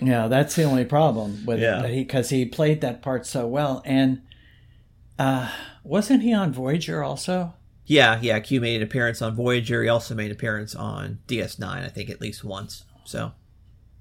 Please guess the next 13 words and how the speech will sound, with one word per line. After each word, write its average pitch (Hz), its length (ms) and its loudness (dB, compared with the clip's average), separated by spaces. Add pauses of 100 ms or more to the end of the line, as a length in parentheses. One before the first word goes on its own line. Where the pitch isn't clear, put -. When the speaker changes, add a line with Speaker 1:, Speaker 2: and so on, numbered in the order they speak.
(340)
Speaker 1:
That's 139 260 0
true. 120 280 0
So, 117 260 -4
I 117 80 0
mean, 120 280 0
he's, 143 300 -2 (680)
but 139 180 6
then 160 160 4
again, 147 380 2
he 117 300 -6
is 117 540 -4
an 107 320 -8
everlasting 104 1080 -8